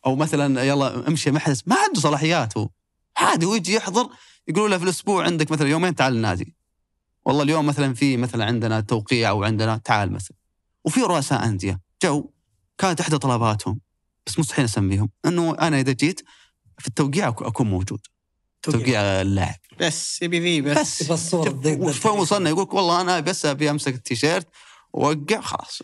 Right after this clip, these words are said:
Speaker 1: كذا بس نكشخ قدام الجمهور إني ترانا في الصورة في المشهد. هو أصلا ما يدري عن مفاوضات إلا يوم قا-، دقوا عليه قال: "ترى اتفقنا مع فلان يتعال وقع." شفت والله.
Speaker 2: <laughs>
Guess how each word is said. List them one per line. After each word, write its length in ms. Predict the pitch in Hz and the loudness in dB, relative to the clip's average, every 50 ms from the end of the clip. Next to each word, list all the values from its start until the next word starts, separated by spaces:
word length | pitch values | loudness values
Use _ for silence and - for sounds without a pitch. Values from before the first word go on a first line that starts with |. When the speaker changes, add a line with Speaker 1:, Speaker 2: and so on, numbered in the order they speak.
| - 127 - | -8 -4 -2
Speaker 1:
كذا 160 | - 143 123 | 0 0 0
بس 240 | 113 120 113 - - | 0 0 -2 0 0
نكشخ 420 | 113 113 107 135 127 - - 104 | -2 0 0 0 -2 -2 -2 -2
قدام 260 | 113 110 117 117 113 | -2 0 0 0 0
الجمهور 340 | 110 104 113 117 139 143 123 | 0 0 0 0 0 2 2
إني 140 | 120 127 120 | 2 0 0
ترانا 220 | 104 131 135 135 | 2 2 2 2
في 80 | 120 117 | 0 -2
الصورة 320 | 117 - - 139 127 123 | -4 -2 0 0 0 0
في 60 | 110 123 | 0 0
المشهد. 300 | 120 113 104 98 110 - - - - - - | 0 0 0 -2 -4 -6 -8 -14 -16 -4 0
هو 100 | 175 190 | 0 2
أصلا 200 | 196 - 180 170 | 2 2 0 2
ما 120 | 175 196 214 | 2 2 2
يدري 160 | 196 165 147 | 2 2 2
عن 60 | 139 | 2
مفاوضات 420 | 139 143 151 151 165 185 180 160 | 2 0 0 0 2 0 0 0
إلا 140 | 160 151 151 | 2 2 2
يوم 140 | 147 147 139 | 2 2 0
قا-، 120 | 143 135 | 0 -2
دقوا 280 | 135 127 147 139 135 143 | 0 -2 -2 0 0 0
عليه 100 | 143 123 | 0 0
قال: 100 | 127 120 | 0 0
"ترى 140 | 143 127 120 | 0 0 -2
اتفقنا 460 | - 113 - - - 139 127 120 117 | -2 -4 -12 -4 -4 -2 0 0 0
مع 160 | 117 113 107 | 0 0 0
فلان 200 | 104 131 143 135 | 0 0 0 0
يتعال 200 | 117 107 113 101 | 0 0 0 0
وقع." 260 | 101 98 95 90 92 - - _ - - _ - _ - _ _ _ - _ _ _ _ _ _ _ | 0 -2 -4 -4 -6 -8 -8 _ -20 -20 _ -20 _ -20 _ _ _ -20 _ _ _ _ _ _ _
شفت 180 | - 226 - - | -2 0 0 2
والله. 540 | 370 - 170 156 120 123 143 160 175 170 170 | 2 2 2 2 0 2 2 2 2 2 2
Speaker 2:
<laughs> 140 | 226 185 | 0 0